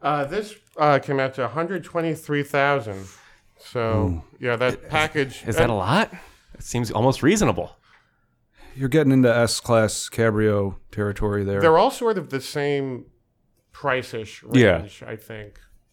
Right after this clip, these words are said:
Speaker 3: Until you start tipping into the A M G world, yeah.
Speaker 1: Yeah, exactly.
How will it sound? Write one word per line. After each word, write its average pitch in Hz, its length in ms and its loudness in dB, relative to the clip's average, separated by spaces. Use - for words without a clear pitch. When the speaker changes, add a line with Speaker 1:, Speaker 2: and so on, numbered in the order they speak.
Speaker 3:
Until 123 200 2
you 131 60 6
start 113 200 2
tipping 104 240 2
into 92 320 0
the 101 80 2
A 98 60 4
M 92 180 0
G 92 120 0
world, 87 280 0
yeah. 87 300 0
Speaker 1:
Yeah, 127 380 0
exactly. 113 540 -6